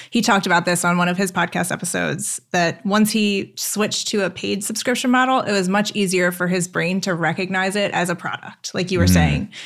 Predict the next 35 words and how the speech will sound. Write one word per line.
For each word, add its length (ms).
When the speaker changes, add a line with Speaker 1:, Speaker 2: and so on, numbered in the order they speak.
Speaker 1:
So 680
it's 100
kind 200
of 80
like 280
taking 360
it 360
from 280
something 320
like, 240
"Oh, 100
I'm 160
just 180
creating 320
this 140
for 140
fun," 480
to, 340
"Oh, 80
wait, 400
this 140
is 60
how 80
I'm 100
getting 240
paid 220
now. 420
I 40
need 140
to 80
take 180
this 120
<laughs> 20
seriously." 760
Speaker 2:
Totally. 300